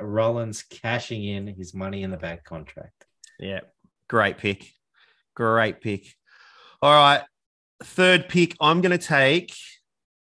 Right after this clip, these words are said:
Speaker 2: there's two I'm tossing up here as well. Um,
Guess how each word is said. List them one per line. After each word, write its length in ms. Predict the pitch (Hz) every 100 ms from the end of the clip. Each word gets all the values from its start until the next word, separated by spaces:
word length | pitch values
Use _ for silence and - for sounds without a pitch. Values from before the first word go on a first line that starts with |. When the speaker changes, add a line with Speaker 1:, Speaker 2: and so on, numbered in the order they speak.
| _ _
Speaker 2:
there's 220 | 110 135
two 220 | - 185 175
I'm 100 | 139
tossing 320 | 143 - 127
up 140 | 110
here 200 | 131 127
as 120 | 120
well. 360 | 113 120 110 107 _ _ _ _ _
Um, 760 | 120 117 117 117 117 113 117